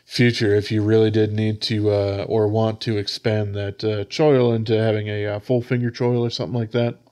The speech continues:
that pin's really not gonna get, um, in your way there.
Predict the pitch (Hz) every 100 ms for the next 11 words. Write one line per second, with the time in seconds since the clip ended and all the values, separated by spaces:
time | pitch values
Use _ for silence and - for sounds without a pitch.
0 | - - - - - - 113 110 123 117
1 | 107 113 110 104 101 98 101 107 - _
2 | - 113 107 107 104 101 101 104 _ -
3 | - _ _ _ _ 151 135 117 107 127
4 | 120 107 98 98